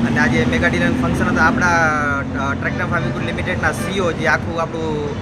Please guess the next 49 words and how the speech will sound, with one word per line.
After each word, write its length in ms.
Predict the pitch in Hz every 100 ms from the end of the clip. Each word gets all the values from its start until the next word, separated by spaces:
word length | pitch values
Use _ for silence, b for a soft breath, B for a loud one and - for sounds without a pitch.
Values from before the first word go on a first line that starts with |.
| 147
આખી 220 | 156 -
કંપની 300 | - 175 190
જે 80 | 180
હોય 140 | 185
છે 420 | 170 165 - - 165
એ 40 |
આપણે 260 | 165 165 175
અહીંયા, 600 | 175 170 160 156 151 147
અ, 680 | 120 117 135 135 123 127
આવેલા 320 | 160 175 175 170
હતા. 160 | 175 185 - - - -
અને 340 | 135 143 143 143 143 143 139 127 127 -
જે 140 | 165 175
આપણા 320 | 170 190 180
મતલબ 220 | 185 185 -
કચ્છમાં, 600 | 196 190 190 185 175 160
કચ્છમાં 400 | 190 208 214 214
તો 60 | 214
ક્યારે 260 | 214 214
કોઈ 160 | 202 208
આવેલું 320 | 202 226 202
જ 40 |
નથી 140 | 196 190
આ 80 | 175
કંપનીમાંથી. 480 | 175 180 175 156 - - - -
જ્યારે 220 | 180 185
આપણે 360 | 185 180 175 165 185
કંપનીના 340 | 190 196 175
સી 160 | - 196
ઈ 20 |
ઓ 100 | 208
સાહેબને 340 | 196 196 196
બી 140 | 190 196
બોલાવી 320 | 185 190 190
લીધા 200 | 185 190
છે, 100 | 185
એ 100 | 190
આપણા 320 | 175 180 170
ખેડૂતો 360 | - 175 180 185
માટે 180 | 175
ગર્વની 380 | 165 175 190 190
વાત 180 | 185 180
છે. 440 | 190 196 - - -
અને 220 | - 147 156
ખેડૂતો 380 | 180 185 190
માટે 380 | 185 185 185 190
બી 140 | 180 185
આપણે 320 | 180 180 180
આગળ, 240 | 175 175